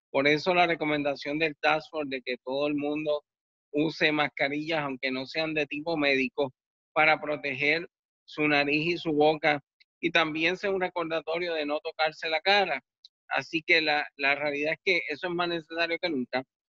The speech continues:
Los casos van a seguir aumentando, las muertes probablemente también. Así que necesitamos que la gente entienda que esto es serio,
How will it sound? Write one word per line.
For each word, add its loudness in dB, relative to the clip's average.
Los 6
casos 2
van 4
a 2
seguir 0
aumentando, -2
las 6
muertes 4
probablemente 4
también. 2
Así -2
que 4
necesitamos 2
que 0
la 2
gente 2
entienda 4
que 2
esto 2
es 2
serio, 4